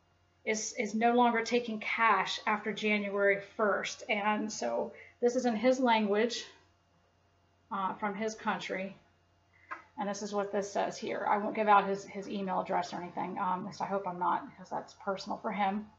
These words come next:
But, uh, this is what he sent me. He took this picture, and it says here in his native language in Sweden,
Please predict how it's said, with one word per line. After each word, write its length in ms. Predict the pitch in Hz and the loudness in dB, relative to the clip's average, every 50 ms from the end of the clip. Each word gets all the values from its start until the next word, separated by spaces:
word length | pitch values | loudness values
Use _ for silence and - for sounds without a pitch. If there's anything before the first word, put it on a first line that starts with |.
| - - - - - - - _ _ _ _ - | -20 -20 -20 -20 -20 -20 -20 _ _ _ _ 4
But, 280 | 208 214 208 208 - 226 | 6 6 6 6 8 8
uh, 160 | 214 202 196 | 8 8 8
this 160 | 233 240 - | 6 0 -2
is 100 | - - | 0 -2
what 120 | 302 294 | -2 0
he 100 | 302 294 | 0 0
sent 240 | 294 - 294 285 - | 6 8 8 8 8
me. 80 | 226 202 | 6 -2
He 100 | 220 220 | -4 -4
took 240 | - - 262 254 - | -2 -2 -4 -2 -2
this 160 | 302 294 294 | -4 -4 0
picture, 580 | - 311 262 254 - - 214 202 208 233 - - - - _ _ _ _ - - - | 4 4 4 4 4 4 4 4 4 2 -2 -8 -18 -20 _ _ _ _ -10 -2 2
and 340 | 202 202 202 202 208 208 | 6 8 8 8 6 4
it 140 | 226 233 - | 0 -4 0
says 260 | - 233 226 240 233 | 4 6 6 6 6
here 360 | - - 269 262 240 214 208 202 | 2 -2 2 4 6 6 6 4
in 180 | 202 208 208 | 4 2 0
his 380 | 196 214 226 226 226 226 226 233 | 0 0 0 0 0 0 -2 0
native 280 | 220 220 226 240 240 | 0 2 2 2 4
language 600 | 247 247 247 247 247 233 208 196 190 196 - - - - | 4 6 6 6 6 6 4 2 2 2 -2 -6 -10 -6
in 120 | 214 202 | -6 -6
Sweden, 600 | 202 - - 269 277 294 247 202 185 180 190 185 | -6 -6 -4 0 0 0 2 0 -2 -2 -4 -6